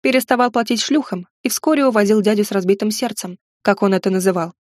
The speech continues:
в новый город, где все повторялось один в один. Поэтому, когда посчитал, что разведку и подготовку к вторжению я сделал на хорошем уровне, мы выдвинулись в обратный путь. Причем за время пути я похудел на три килограмма,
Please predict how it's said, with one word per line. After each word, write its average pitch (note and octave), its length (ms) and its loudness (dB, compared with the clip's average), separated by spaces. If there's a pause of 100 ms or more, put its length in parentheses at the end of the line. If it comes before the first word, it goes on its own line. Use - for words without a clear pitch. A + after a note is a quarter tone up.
(120)
в G3+ 120 0
новый C#4+ 300 2
город, A3 320 2
где F#3+ 180 0
все G3 160 -2
повторялось F#3+ 580 -2
один F3+ 280 -2
в F#3 40 -2
один. E3+ 300 -4 (520)
Поэтому, B3+ 520 2
когда G#3 300 2
посчитал, G3+ 580 -2 (160)
что - 240 -2
разведку G3+ 460 0
и - 160 -4
подготовку G3 580 -2
к - 60 -20
вторжению F3+ 640 -2
я F3 140 2
сделал E3+ 360 0
на F3+ 100 -2
хорошем F3+ 520 -2
уровне, G#3 420 -2 (300)
мы C#4 160 2
выдвинулись B3+ 560 2
в G#3 40 0
обратный F#3+ 380 0
путь. - 320 -6 (300)
Причем C4+ 340 0
за A#3+ 100 2
время A#3 260 2
пути B3 300 -2
я A#3+ 120 2
похудел A3 400 0
на G#3+ 100 0
три G#3+ 160 0
килограмма, A#3+ 560 0